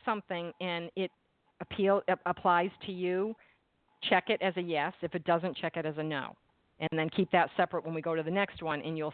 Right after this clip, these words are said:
see how many out of the ten are yes and no, okay? So I hope everyone, I'm, I'm, loo-, I'm looking around my room like I'm gonna see people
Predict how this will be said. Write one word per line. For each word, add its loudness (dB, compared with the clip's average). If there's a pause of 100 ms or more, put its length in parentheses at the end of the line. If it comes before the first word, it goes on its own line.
see 6
how 2
many 2
out 4
of -4
the 0 (100)
ten 2 (160)
are 6
yes 4
and 0
no, -2
okay? -2
So -2
I -2
hope -2
everyone, -2 (240)
I'm, 6
I'm, 8
loo-, 4
I'm 2
looking -2
around 0
my -2
room -4
like -8
I'm -6
gonna -6
see -10
people -14